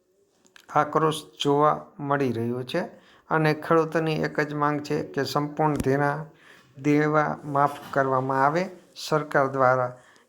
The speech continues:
કારણ કે મોટી મોટી કંપનીઓના કરોડો રૂપિયા દેવા માફ કરવામાં આવે છે, તો ખેડૂતના દેવા માફ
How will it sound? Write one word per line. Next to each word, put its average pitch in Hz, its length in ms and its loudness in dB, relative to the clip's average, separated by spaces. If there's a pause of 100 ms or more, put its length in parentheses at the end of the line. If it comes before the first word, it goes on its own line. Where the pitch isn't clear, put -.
કારણ 156 160 0
કે 165 160 -2
મોટી 156 300 0
મોટી 156 280 -2
કંપનીઓના 156 760 0 (680)
કરોડો 160 400 4
રૂપિયા 147 300 0
દેવા 151 380 2
માફ 147 340 0
કરવામાં 131 560 0 (340)
આવે 143 240 4
છે, 117 220 -4
તો 131 300 -6
ખેડૂતના 160 580 0
દેવા 147 420 2
માફ 143 260 0